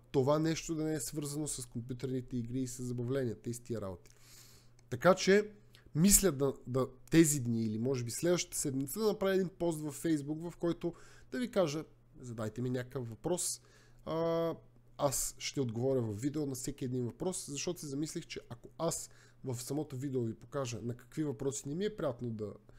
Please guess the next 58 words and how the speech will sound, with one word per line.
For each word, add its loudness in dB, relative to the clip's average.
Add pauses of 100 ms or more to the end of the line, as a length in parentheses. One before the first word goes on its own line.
(100)
защото -4
вие 2
най-вероятно 0
ще -8
ги -4
зададете, -4 (340)
и -6
аз -2
ще -10
кажа, -4
примерно, -2
на -2
този 0
въпрос -6
не -2
искам -2
да 0
отговоря 0
и -2
така -8
нататък, -4
вие -2
сами -4
ще -4
разберете -2
какви -8
въпроси -4
ми -2
е -6
приятно -6
да -4
отговарям, 0 (420)
защото 6
пък 0
съм 2
сигурен, 8
че -2
ще 0
мога 4
да 0
си -4
направим 0
някаква -4
мега 2
яка 2
дискусика, -4 (300)
защото 2 (220)
вие 4
сте -2
толкова 8
много, 2
всеки 0
един 4
от 2
вас -2
може -2
да -2
зададе 0